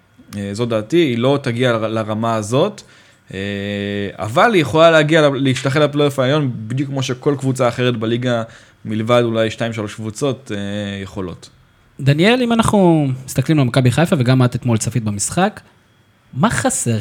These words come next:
Speaker 2: למכבי חיפה? אנחנו שואלים את זה כמעט כל שבוע, כמעט כל פודקאסט, וכמעט כל עונה,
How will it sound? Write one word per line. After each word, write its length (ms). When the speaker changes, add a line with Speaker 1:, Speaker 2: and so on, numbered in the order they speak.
Speaker 2:
למכבי 400
חיפה? 220
אנחנו 180
שואלים 260
את 40
זה 80
כמעט 340
כל 180
שבוע, 380
כמעט 240
כל 220
פודקאסט, 520
וכמעט 360
כל 200
עונה, 280